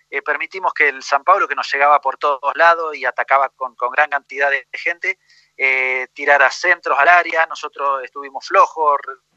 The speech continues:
reaccionamos mal, eh, siempre tarde,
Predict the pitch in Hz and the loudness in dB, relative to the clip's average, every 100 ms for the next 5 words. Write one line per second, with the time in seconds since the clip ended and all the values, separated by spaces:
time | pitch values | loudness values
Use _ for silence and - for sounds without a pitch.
0 | - 127 127 - 151 151 131 139 160 160 | -6 -4 -2 -2 2 2 0 2 2 2
1 | - - - - - 135 127 127 123 120 | -2 -20 -20 -18 -6 -4 -2 -2 -4 -6
2 | 120 - - - 151 - 190 185 175 175 | -10 -8 -4 -2 -2 4 6 4 0 -10